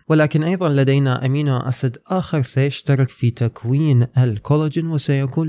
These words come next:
له تأثير مماثل للبرولين، فهذه هي عبارة عن البيسك أمينو Acids، أي الأمينو أسيدز التي تكون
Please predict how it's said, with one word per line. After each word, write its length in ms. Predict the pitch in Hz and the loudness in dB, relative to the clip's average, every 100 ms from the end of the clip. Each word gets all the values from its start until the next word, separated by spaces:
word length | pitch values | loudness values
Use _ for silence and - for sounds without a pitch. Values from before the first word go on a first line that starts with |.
| 139 | 0
له 220 | 123 123 | 0 0
تأثير 520 | 123 120 117 135 120 | -2 -4 -2 -2 -2
مماثل 540 | 113 123 170 180 151 | -2 -2 -2 -2 -2
للبرولين، 1040 | 127 120 127 123 113 107 110 107 98 87 98 - _ | -2 -2 -4 -2 -4 -4 -6 -6 -6 -8 -10 -16 _
فهذه 460 | - 131 147 143 | 2 2 4 4
هي 60 | 135 | 2
عبارة 400 | 113 117 135 131 | 2 0 0 0
عن 200 | 131 123 | 0 0
البيسك 720 | 113 107 156 190 - 139 - | -2 -2 -2 0 0 0 -2
أمينو 340 | 123 117 113 107 | -2 0 0 -2
Acids، 560 | - 113 160 214 - - | -2 0 -2 0 -2 0
أي 340 | 131 139 165 _ | 0 2 0 _
الأمينو 600 | 127 123 127 127 147 156 | 0 0 2 0 2 0
أسيدز 420 | 147 117 - 117 - | 0 0 0 -2 -2
التي 360 | 127 120 113 107 | -2 -2 -4 -4
تكون 440 | 110 104 123 113 | -4 0 2 2